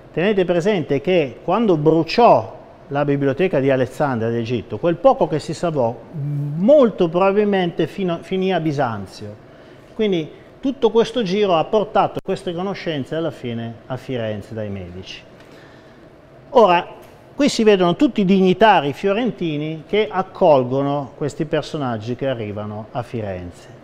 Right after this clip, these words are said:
Vedete anche voi un soggetto strano, eh, all'interno di questo gruppo di dignitari. Insomma, quando un pittore fa queste cose, sta cercando di passare un messaggio che forse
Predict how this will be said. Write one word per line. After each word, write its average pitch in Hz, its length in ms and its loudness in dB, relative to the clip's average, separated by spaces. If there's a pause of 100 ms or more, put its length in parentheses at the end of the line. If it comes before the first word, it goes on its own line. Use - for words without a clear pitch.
(120)
Vedete 269 460 2
anche 208 200 4
voi 165 440 6
un 160 160 -2
soggetto 170 560 0
strano, 113 680 2 (1300)
eh, 175 200 0 (340)
all'interno 175 920 2
di 139 100 -6
questo 160 300 -4
gruppo 156 320 -2
di 143 140 -4
dignitari. 120 720 -4 (140)
Insomma, 143 280 -8
quando 202 260 0
un 175 100 -2
pittore 190 420 0
fa 139 180 -2
queste 139 300 -6
cose, 110 380 -4
sta 175 260 -6
cercando 170 460 -6
di 127 80 -4
passare 143 420 -6
un 135 80 -4
messaggio 160 640 -2
che 160 120 -4
forse 226 600 2